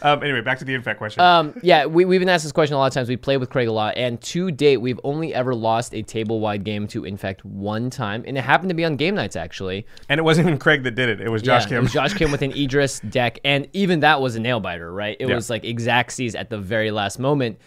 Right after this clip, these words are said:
Speaker 2: and if he wasn't able to kill me with Infect that turn, it was all over for him, right? So I think the number one place that the dissent comes from is that being the first player to die to Infect makes you the saltiest about it.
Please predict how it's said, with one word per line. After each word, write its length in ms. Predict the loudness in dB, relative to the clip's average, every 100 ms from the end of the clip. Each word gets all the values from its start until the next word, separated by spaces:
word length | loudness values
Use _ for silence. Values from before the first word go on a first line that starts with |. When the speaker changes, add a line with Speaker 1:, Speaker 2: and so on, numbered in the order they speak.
| _ _ -6
Speaker 2:
and 100 | -4
if 60 | -2
he 100 | 0
wasn't 320 | 0 0 -2
able 140 | -4
to 80 | -2
kill 160 | 0 2
me 80 |
with 100 | 2 0
Infect 300 | -2 0 0
that 160 | 0
turn, 220 | -2 -4
it 40 | -4
was 100 | -6 -2
all 300 | 0 2 0
over 200 | -2 -6
for 240 | -10 -10
him, 140 | -10 -6
right? 220 | -6 -2
So 300 | 4 4 4 -4 -20 _ _
I 100 | 4
think 380 | 6 2 0 -6 _ -8
the 160 | -4
number 320 | 0 0 0 0
one 480 | 0 -2 -4 -8 -10
place 260 | -4 -4 -4
that 120 | -10
the 80 | -12
dissent 480 | -10 -8 -8 -8
comes 240 | -10 -10 -8
from 360 | -4 -4 -4 -8
is 100 | -6
that 320 | -4 -6 -8
being 260 | -4 -2 -2
the 80 | -6
first 400 | -6 -6 -6 -8
player 280 | -8 -6 -6
to 120 | -10
die 300 | -6 -4 -4
to 100 | -6
Infect 440 | -6 -2 -4 -2
makes 340 | -6 -6 -6 -10
you 80 |
the 80 | -10
saltiest 540 | -10 -10 -10 -12 -12 -12
about 340 | -10 -10 -12
it. 160 | -18